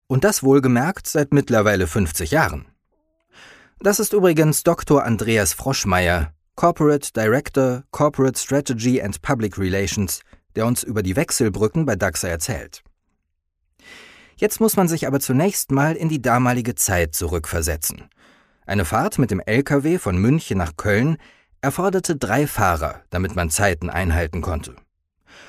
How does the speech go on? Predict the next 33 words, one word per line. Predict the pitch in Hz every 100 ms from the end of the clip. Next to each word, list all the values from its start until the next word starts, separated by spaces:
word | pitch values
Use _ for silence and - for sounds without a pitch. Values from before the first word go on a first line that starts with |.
| - -
Heute | 147 240
fährt | - 135 104
der | 87
Fahrer | 107 98 139 185
die | 143 85
halbe | 117 101
Strecke, | 90 - 80 139 208 - _
tauscht | - 196 220 -
mit | 92
dem | 92
Kollegen | - 104 120 147 104
aus | 87
der | 87
Gegenrichtung | 85 135 131 107 123 - 180 165
die | 92
Wechselbrücke | 90 - 120 110 139 - 196
und | 196 196
ist | - -
abends | 92 92 90
wieder | 113 120
zu | - 147
Hause. | 147 82 - _ _ _ _ _ - - _ _ _
Die | 131
Idee | 127 185 240
zur | 151 123
Wechselbrücke | 165 - 117 98 117 -
für | 147 110
L | 110 139
K | 147 131
W | 139 135 131 _
kam | - 156 185
Thomas | - 160 165 139
Simon, | - 110 147 160